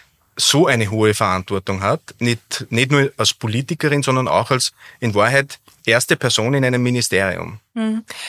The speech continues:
Speaker 2: Na, ich, ich glaub, dass das tatsächlich sehr, sehr unterschiedlich ist. Also der Vorteil ist ja, wenn man über Politik redet, da hat jeder eine Meinung dazu, weil
Speaker 1: <laughs>
Speaker 2: jeder kann, äh, dreihundertfünfundsechzig Tage zuschauen und ist natürlich sehr stark,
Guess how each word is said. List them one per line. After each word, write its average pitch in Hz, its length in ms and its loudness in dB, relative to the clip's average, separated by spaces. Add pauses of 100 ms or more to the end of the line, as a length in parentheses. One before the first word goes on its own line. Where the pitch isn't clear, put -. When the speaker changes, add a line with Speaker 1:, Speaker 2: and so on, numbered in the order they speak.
(460)
Speaker 2:
Na, 233 300 4
ich, 247 160 -8
ich 226 140 -6
glaub, 208 220 2
dass 233 140 2
das - 220 -6
tatsächlich 185 580 -4
sehr, 196 220 -6
sehr 185 220 -4
unterschiedlich 170 640 -8
ist. 165 240 -8
Also 175 260 -2
der 185 460 0
Vorteil 214 540 0
ist - 240 -2
ja, 240 100 2
wenn 208 160 0
man 202 100 -2
über 190 200 -4
Politik 196 580 -6
redet, 202 320 -4
da 190 60 -4
hat 190 180 -2
jeder 202 300 -2
eine 240 100 -2
Meinung 196 300 -2
dazu, 196 300 -6
weil 190 280 0
Speaker 1:
<laughs> 185 80 0
Speaker 2:
jeder 208 240 0
kann, 196 300 0
äh, 190 440 -2
dreihundertfünfundsechzig 208 1200 -4
Tage 190 340 -2
zuschauen 220 600 -4 (400)
und 220 220 2
ist 233 220 0
natürlich 226 680 0
sehr 190 300 2
stark, 190 420 0